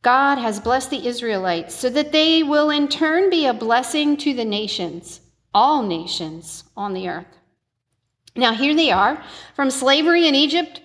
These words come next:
through the wilderness for over forty years. The Israelites have come to this place by the hand of God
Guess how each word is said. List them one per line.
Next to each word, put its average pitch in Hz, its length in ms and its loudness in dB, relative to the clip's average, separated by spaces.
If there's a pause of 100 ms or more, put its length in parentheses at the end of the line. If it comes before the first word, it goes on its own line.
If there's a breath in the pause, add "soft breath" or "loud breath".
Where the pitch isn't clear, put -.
(120)
through 269 160 -4
the 247 80 -2
wilderness 302 600 2
for 233 160 -2
over 240 240 -2
forty 320 320 -2
years. 214 480 -6 (280 loud breath)
The 294 260 -4
Israelites 294 640 2
have 233 180 -4
come 453 320 0
to 330 140 0
this 294 360 -2
place 202 400 -6
by 214 180 -2
the 202 120 -8
hand 427 420 0
of 294 200 -4
God 185 360 0